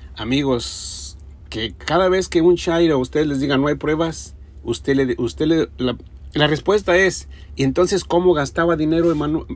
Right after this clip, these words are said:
el, el presidente, el peje lagarto? ¿De dónde sacaba dinero para gastar?". No es posible que si una persona sabes que no trabaja, nunca ha trabajado en su vida, pero siempre está gastando dinero. ¿Quién se lo da?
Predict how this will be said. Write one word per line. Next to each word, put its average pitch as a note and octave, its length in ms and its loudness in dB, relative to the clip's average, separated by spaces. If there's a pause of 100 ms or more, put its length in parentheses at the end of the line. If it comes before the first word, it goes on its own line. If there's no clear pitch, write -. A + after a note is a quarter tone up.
(160)
el, B2 500 -2
el A2+ 140 -6
presidente, C#3+ 640 -2
el F#2+ 100 -16
peje A#2 220 -8
lagarto? A#2+ 420 -2 (320)
¿De E3 200 6
dónde A3+ 320 4
sacaba F#3+ 420 2
dinero F#3 400 6
para D#3+ 220 0
gastar?". G3 400 -2 (1300)
No D#3+ 100 6
es F3+ 80 0
posible A3 420 2
que D#3 140 -4
si C#3+ 340 0
una F#3 220 2
persona F3 340 4
sabes F3 460 2
que B2+ 340 0
no C#3 160 0
trabaja, G3+ 580 0 (720)
nunca A#3 320 -2
ha A#3 40 0
trabajado F3+ 420 0
en F3+ 80 8
su D3+ 140 -2
vida, E3 280 8
pero B2+ 200 -2
siempre D#3+ 280 -2
está E3 180 -6
gastando D#3+ 380 0
dinero. C#3+ 400 -2
¿Quién F3+ 260 -4
se F3 120 -4
lo C3+ 140 -4
da? D#3+ 320 -6